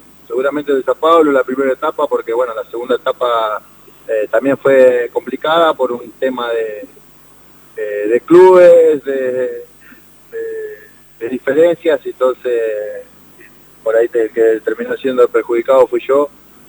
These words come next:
pero los primeros seis meses en Banfield fueron buenísimos y de hecho es, fue donde, donde más me sentí cómodo estando afuera del país, ¿no?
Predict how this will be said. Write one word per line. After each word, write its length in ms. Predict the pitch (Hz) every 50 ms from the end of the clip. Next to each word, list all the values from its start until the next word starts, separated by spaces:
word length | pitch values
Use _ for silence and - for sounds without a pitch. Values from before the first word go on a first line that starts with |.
| _ _ _ _
pero 1300 | - 107 101 101 101 101 101 98 98 98 98 98 98 98 98 98 98 98 95 95 95 95 95 95 95 98 -
los 120 | - 110 -
primeros 320 | 117 120 135 143 131 120
seis 140 | - 131 139
meses 240 | 139 135 - 135 131
en 80 | 123
Banfield 800 | 127 139 143 139 - 147 143 139 135 131 123 120 117 117 113 113
fueron 260 | - - 131 131 127
buenísimos 580 | 123 120 123 135 147 143 - 151 143 131 120 110
y 120 | 104 101
de 160 | 98 104 110 120
hecho 560 | - - 117 113 107 104 101 98 98 98 92 _ _ _ _ _ _ _
es, 320 | - 107 107 104 101 98 - _ _ _ _ _ _ _ _ _
fue 140 | 113 117
donde, 560 | 117 117 113 110 110 107 104 101 98 98 98 92
donde 240 | 107 107 104 107
más 160 | 107 120 120 120
me 100 | 120 104
sentí 560 | - 107 101 98 - 120 117 117 113 110 104
cómodo 640 | - - 120 123 123 120 117 110 107 101 101 98 98
estando 320 | 92 - 110 107 107 104
afuera 320 | 95 - - 120 110 104
del 160 | 98 98 95 -
país, 320 | - 98 107 113 98 90
¿no? 140 | 98 101